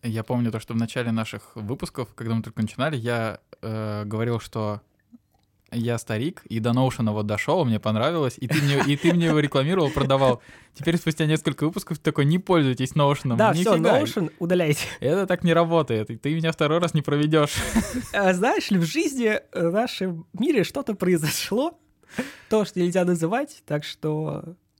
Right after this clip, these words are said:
Speaker 2: реальность изменилась, и
Speaker 1: Реальность изменилась настолько, что мы приехали в Питер, это такой офф-топ небольшой,
Speaker 2: Да-да-да.
Speaker 1: пошли в подписные издания, всем рекомендуем, классное место.
Speaker 2: Да.
Speaker 1: И, э, Ваня хотел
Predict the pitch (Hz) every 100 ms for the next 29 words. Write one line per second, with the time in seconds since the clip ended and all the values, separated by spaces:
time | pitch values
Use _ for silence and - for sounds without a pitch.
0 | - 165 190 196 180 156 170 285 285 -
1 | - 156 156 151 147 143 - 120 123 135
2 | 123 120 135 135 117 117 - 147 151 117
3 | - 110 113 113 117 113 113 107 104 107
4 | 104 101 101 _ 147 170 120 - - 107
5 | - 110 107 - 120 120 110 110 - 107
6 | 143 143 139 147 139 127 - 107 120 -
7 | 117 110 131 156 117 - _ - - -
8 | 117 113 117 139 107 113 - 104 151 -
9 | - - 147 127 _ _ - 117 117 113
10 | 107 101 104 98 - 104 127 139 117 -
11 | 110 120 120 110 104